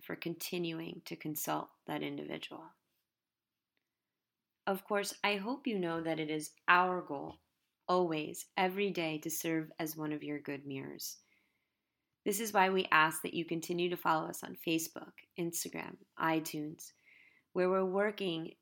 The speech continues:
tirelessly to continuously coach you towards whatever it is you're after. As long as you keep engaging with us,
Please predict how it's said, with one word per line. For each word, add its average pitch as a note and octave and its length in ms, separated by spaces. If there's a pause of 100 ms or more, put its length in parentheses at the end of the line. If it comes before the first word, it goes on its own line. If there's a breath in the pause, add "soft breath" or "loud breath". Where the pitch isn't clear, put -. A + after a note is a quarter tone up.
(120)
tirelessly E3+ 680
to D#3 100
continuously A3 840
coach F3 420
you D#3 100
towards D#3 600 (280)
whatever E3 520
it E3 100
is D3+ 240
you're D3 200
after. - 480 (1120)
As F3+ 180
long G3+ 300
as A3+ 160
you A3+ 100
keep G#3 320
engaging F#3+ 480
with G3 160
us, - 500